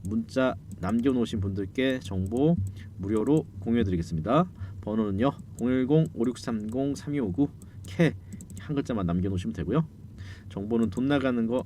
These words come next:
아니라고 말씀드렸죠? 부담 갖지 마시고, 혹시나 이 코인이 인생 역전시킬 수 있는 기회가 될 수도 있으니 정보 받아보시고 큰 수익 볼 수 있는 기회 놓치지 않으셨으면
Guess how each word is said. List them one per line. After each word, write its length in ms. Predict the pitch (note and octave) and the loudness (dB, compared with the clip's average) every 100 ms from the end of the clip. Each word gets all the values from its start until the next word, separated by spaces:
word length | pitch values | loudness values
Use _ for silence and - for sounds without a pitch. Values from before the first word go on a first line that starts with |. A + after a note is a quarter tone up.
| - | -2
아니라고 320 | G2 A2 F#2+ | -2 -2 0
말씀드렸죠? 560 | E2 G2 F#2 F#2 D#3 D#3+ - - | -2 -2 -4 2 2 2 -6 -16
부담 220 | - G#2+ | -8 -6
갖지 200 | F#2+ F2+ | -4 -4
마시고, 440 | - - - G2 A2+ - - - - | -6 -8 -6 -2 -2 -4 -16 -16 -16
혹시나 340 | - G#2 B2+ - - | -10 -2 -2 -4 -10
이 80 | - | -8
코인이 480 | - - F#2+ A2+ F3+ - - - - - | -6 -2 0 2 2 -2 -14 -16 -14 -2
인생 420 | D3 E3+ F3+ - - | 2 4 4 2 0
역전시킬 720 | A#2 - - F#3 F3+ - - | 0 0 -2 0 0 -2 -6
수 120 | - | -2
있는 300 | F#2+ G#2 E2+ - - | 0 2 0 -6 -14
기회가 540 | - G#2 A2+ A#2+ A#2+ - | -4 2 2 4 0 0
될 140 | - F2+ | -2 -4
수도 200 | - G2+ | 0 -2
있으니 520 | F2 F2+ C3+ F#2+ - - - - | 0 0 2 0 -2 -12 -14 -8
정보 220 | G2 G2 | -6 -6
받아보시고 920 | - G#2 A2 F#2+ F#2+ F#2+ F2+ D3+ F3 - - - | -6 -4 -2 -2 -2 0 4 4 4 -2 -14 -12
큰 280 | - F3 F3 | -4 2 2
수익 420 | - - D#3 - - | 0 0 -2 -2 -6
볼 120 | G2+ | -4
수 100 | F#2+ | -2
있는 140 | E2+ | -2
기회 260 | - G2+ F2+ - - - | 0 0 0 -6 -14 -10
놓치지 480 | F2 F2 G2+ A2 C3 - | -6 -6 -4 -2 -2 -4
않으셨으면 520 | E2+ F2+ F2+ G2 C3 | -6 -4 -4 -2 -4